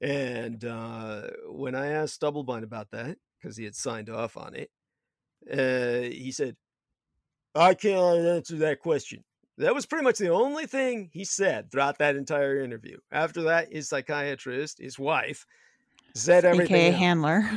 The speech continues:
Speaker 2: <laughs>
Speaker 1: Yes.
Speaker 2: Okay. Okay. H-,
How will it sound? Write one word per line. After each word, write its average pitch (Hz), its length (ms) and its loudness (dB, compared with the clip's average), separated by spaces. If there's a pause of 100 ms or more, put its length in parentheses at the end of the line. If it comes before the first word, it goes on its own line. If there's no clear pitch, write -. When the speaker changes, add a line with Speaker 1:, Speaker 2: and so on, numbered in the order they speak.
Speaker 2:
<laughs> 320 160 0
Speaker 1:
Yes. - 560 0 (480)
Speaker 2:
Okay. 185 500 6 (560)
Okay. - 260 12
H-, - 720 -14